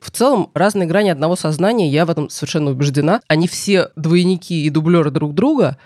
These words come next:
У этого есть сюжетное объяснение, потому что у нас есть Ставрогин, вот эта демоническая фигура, который всех членов этого кружка в свое время сформировал. Причем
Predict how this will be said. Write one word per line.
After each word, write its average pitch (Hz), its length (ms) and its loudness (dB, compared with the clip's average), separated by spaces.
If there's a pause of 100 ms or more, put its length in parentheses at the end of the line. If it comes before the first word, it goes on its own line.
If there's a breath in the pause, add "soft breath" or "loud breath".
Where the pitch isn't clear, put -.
(400 loud breath)
У 190 120 0
этого 226 180 -2
есть 202 400 -2
сюжетное 190 460 -2
объяснение, 147 500 -2
потому 131 300 -4
что 143 160 -4
у - 20 0
нас 208 240 0
есть 185 300 -2 (340 soft breath)
Ставрогин, 160 600 -2
вот 123 100 -8
эта 180 120 -2
демоническая 165 600 0
фигура, 139 500 0 (380 loud breath)
который 262 640 0 (380)
всех - 540 -4
членов 185 380 -2
этого 165 160 -6
кружка 247 480 0 (300 soft breath)
в - 100 -16
свое 190 220 2
время 240 500 2 (160)
сформировал. 220 720 0 (440 soft breath)
Причем 247 380 -2